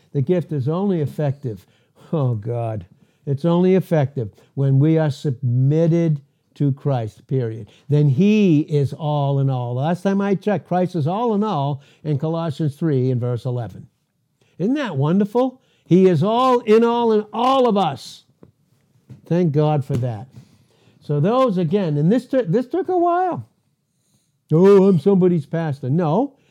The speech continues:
Listen, you're a vessel. You're a vessel, and that has to do with the individual and God, period. And if it's that way and only that way, now you have the purity of a fellowship of an exchange.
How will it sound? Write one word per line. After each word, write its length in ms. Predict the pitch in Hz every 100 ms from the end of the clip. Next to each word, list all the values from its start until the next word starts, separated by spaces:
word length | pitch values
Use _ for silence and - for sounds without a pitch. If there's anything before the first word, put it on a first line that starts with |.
| _ _ _ _ 151
Listen, 340 | 214 247 170
you're 280 | 151 220 285
a 60 | 262
vessel. 600 | 190 180 - 185 208 - _ _ _ _ _ -
You're 140 | 151
a 80 | 254
vessel, 560 | 226 185 160 175 208 - - - -
and 180 | 143 139
that 240 | 202 269
has 240 | 262 254 -
to 100 | 175
do 280 | 175 254
with 180 | 262 226
the 240 | 208 202 214
individual 800 | 185 165 226 311 311 320 320
and 240 | 285 233 185
God, 480 | 196 185 185 139 -
period. 520 | 180 160 127 - - - - - _ _ _ _ _ _
And 180 | 160 165
if 160 | 156 175
it's 180 | 143
that 280 | 160 175 220
way 300 | 214 233 226
and 120 | 165
only 240 | 160 202 202
that 200 | 196 202
way, 120 | 185
now 180 | 165 165
you 120 | 190
have 140 | 180
the 100 | 156
purity 420 | 143 - 202 214 185
of 120 | 151
a 80 | 131
fellowship 580 | 190 185 180 185 165
of 140 | 160 143
an 120 | 139
exchange. 920 | 127 - _ 147 135 101 - - _